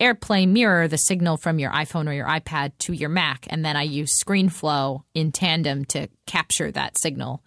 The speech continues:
so that I can basically, you know, do whatever I want on my I O S device for my video and then have it captured on my Mac. And then instantly I can go into editing process there. So it's, it's a nice little tool. I'm very thankful that it exists.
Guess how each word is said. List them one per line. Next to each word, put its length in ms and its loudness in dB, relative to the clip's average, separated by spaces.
so 180 0
that 120 0
I 80 0
can 160 -4
basically, 680 -2
you 100 2
know, 140 0
do 180 2
whatever 320 4
I 140 4
want 380 2
on 220 -2
my 500 -4
I 180 -2
O 80 -2
S 200 -2
device 460 -4
for 120 -4
my 180 -4
video 400 -4
and 200 -6
then 120 -4
have 200 -4
it 220 -8
captured 420 -2
on 100 -2
my 100 -4
Mac. 300 -4
And 80 -10
then 100 -8
instantly 520 -2
I 80 -4
can 160 -8
go 180 -6
into 240 -8
editing 300 -4
process 460 -8
there. 240 -10
So 180 -4
it's, 240 -2
it's 120 2
a 60 6
nice 260 4
little 160 2
tool. 400 -4
I'm 200 0
very 300 0
thankful 380 -4
that 140 -6
it 100 -8
exists. 560 0